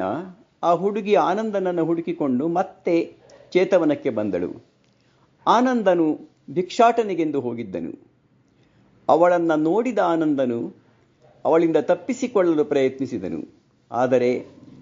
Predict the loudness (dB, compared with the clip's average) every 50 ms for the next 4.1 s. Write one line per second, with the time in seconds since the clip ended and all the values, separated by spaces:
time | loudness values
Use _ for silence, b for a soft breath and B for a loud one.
0 | -8 0 4 4 4 4 2 0 -2 -2 -2 -2 -2 -2 -2 -2 -4 -8 -12 -20
1 | -20 -20 -20 -20 -12 -2 0 2 2 4 2 2 2 2 2 2 4 4 2 2
2 | 2 0 -2 -2 2 2 4 4 4 2 0 -6 -12 -20 _ _ _ -8 -6 -4
3 | -2 -2 -2 -4 -4 -4 -6 -6 -4 -4 -2 -4 -4 -6 -4 -4 -2 -2 -2 -6
4 | -8